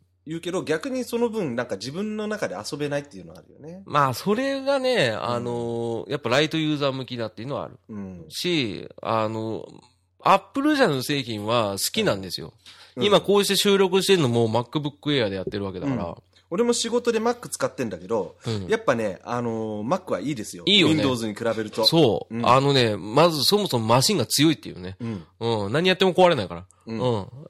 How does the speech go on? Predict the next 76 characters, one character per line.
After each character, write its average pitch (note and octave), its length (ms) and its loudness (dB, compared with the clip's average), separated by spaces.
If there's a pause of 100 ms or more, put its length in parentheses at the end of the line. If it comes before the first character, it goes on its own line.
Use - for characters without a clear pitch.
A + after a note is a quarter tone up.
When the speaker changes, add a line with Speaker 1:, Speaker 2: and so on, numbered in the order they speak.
Speaker 2:
て D#3 80 -4
い D3+ 40 0
う - 20 -2
の C3+ 80 -2
も G#2 160 -2
あ A#2+ 80 2
る A#2 120 -2
し、 A#2+ 380 -2
ま C#3 140 6
あ、 A2 60 2
そ F#3 100 2
れ G#3 80 4
は F#3+ 80 6
ま C#3 300 0
あ、 - 200 -20 (220)
あ、 B2+ 220 2
後 C3+ 240 -2
々 C3 340 2
ね、 D3+ 60 4
Windows D3 580 4
と A2+ 120 -2
Mac A2+ 360 2
で G2 100 -6
や F#2+ 100 -4
る G2+ 80 -10
け - 80 -10
ど、 F#2+ 160 -8
Speaker 1:
う - 20 -10
ん。 - 560 -4
Speaker 2:
あ A2 160 2
の A2 760 -2
ー、 - 100 -2
や F3+ 80 6
っ - 40 -12
ぱ A#3 120 4
り C#3 60 8
iPhone G3+ 480 4
に A2 120 -2
関 B2+ 360 2
し - 120 -10
て G#2 60 -6
は F#2+ 160 -4
ね、 G2+ 340 -4
ど D3+ 200 0
う G3 60 2
し - 80 -2
て F#3+ 60 0
も A2+ 140 0
そ G#2 160 -8
の、 G2+ 160 -4
た-、 B2 440 2 (360)
多 C3 200 4
勢 G#3 300 6
に G3 220 2
無 D3+ 200 0
勢 D3+ 220 4
と D3+ 80 -2
い C#3 80 0
う G#2+ 80 -2
か、 E2+ 320 -6
Speaker 1:
う A#2 40 -14
ん。 F2 260 -14 (260)
Speaker 2:
う A#2+ 120 -2
ん、 A#2 60 6
あ D#3 80 8
る、 A#2 120 0
右 C3+ 240 0
に D#3+ 120 0
習 D3+ 200 4
い A2 40 2
は F#2+ 120 -2
あ F#2+ 60 -4
る F#2 100 -10
し、 - 160 -10
Speaker 1:
う F2+ 260 -8
ん。 - 80 -20